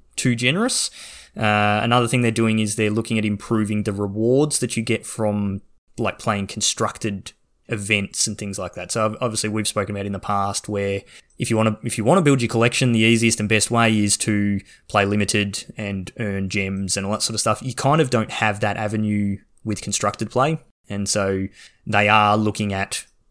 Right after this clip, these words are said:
increasing the rewards for constructed events and constructed play to, to give players that avenue, which is cool, but I guarantee you that's gonna come at the cost of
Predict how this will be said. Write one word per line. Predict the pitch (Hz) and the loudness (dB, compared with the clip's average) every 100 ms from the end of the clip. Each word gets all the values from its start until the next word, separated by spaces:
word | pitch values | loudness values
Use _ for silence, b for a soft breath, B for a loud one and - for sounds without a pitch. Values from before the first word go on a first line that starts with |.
| - | -6
increasing | 117 101 113 107 101 104 | -4 -2 2 2 2 -2
the | 101 | -2
rewards | 98 98 101 98 98 | -2 -2 0 -2 -2
for | - 104 98 | -2 -2 -2
constructed | - 98 - 110 - | -2 -6 -4 -4 -4
events | 101 101 98 - | -4 -4 -4 -6
and | 101 | -8
constructed | 104 98 95 - 98 | -6 -6 -6 -8 -8
play | 101 92 | -6 -4
to, | 92 - 98 95 - | -4 -6 -6 -8 -8
to | - | -8
give | 98 101 - | -6 -8 -6
players | - 95 90 | -4 -4 -4
that | 101 | -2
avenue, | 117 160 | -2 -2
which | - 170 | 0 2
is | - | 2
cool, | - - 147 156 226 B B - | 2 4 4 4 0 B B -2
but | 113 | 2
I | 113 | 4
guarantee | 147 123 117 120 | 4 2 2 2
you | 110 | 2
that's | 107 - | 2 0
gonna | 101 101 | -4 -2
come | - | -2
at | 101 | -2
the | - | -4
cost | - 104 - - | -4 -4 -4 -4
of | 117 101 98 - | -2 -2 -2 -8